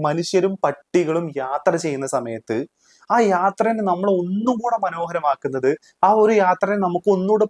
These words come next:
പേഴ്സണൽ ആക്കി തരുന്നത് ഈ സിനിമയുടെ മ്യൂസിക് ആണെന്നും കൂടെ നമ്മൾ പറയേണ്ടി വരും. അപ്പൊ ഇങ്ങനെയുള്ള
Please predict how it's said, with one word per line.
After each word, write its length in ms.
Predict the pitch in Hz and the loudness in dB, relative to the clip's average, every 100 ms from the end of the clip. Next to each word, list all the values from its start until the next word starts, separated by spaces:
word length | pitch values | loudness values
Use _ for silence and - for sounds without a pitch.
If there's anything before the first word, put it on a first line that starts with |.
| - | -2
പേഴ്സണൽ 480 | 170 185 214 233 220 | 2 4 4 4 2
ആക്കി 180 | 190 185 | 0 0
തരുന്നത് 360 | 160 151 147 156 - _ 143 | -2 -2 0 0 -2 _ -6
ഈ 60 | |
സിനിമയുടെ 380 | 143 151 135 135 | -2 -2 0 -2
മ്യൂസിക് 480 | 135 123 120 135 131 | -4 -6 -6 -6 -2
ആണെന്നും 280 | 120 117 117 | -2 -2 -2
കൂടെ 160 | 117 123 | 0 0
നമ്മൾ 220 | 113 113 120 _ _ - | -2 -4 -6 _ _ -2
പറയേണ്ടി 340 | 131 117 113 104 | 0 0 -4 -6
വരും. 180 | 95 - _ _ _ _ _ _ - | -10 -14 _ _ _ _ _ _ -2
അപ്പൊ 120 | 269 | 0
ഇങ്ങനെയുള്ള 840 | 233 190 214 247 262 247 208 170 | 2 0 0 2 2 0 -2 0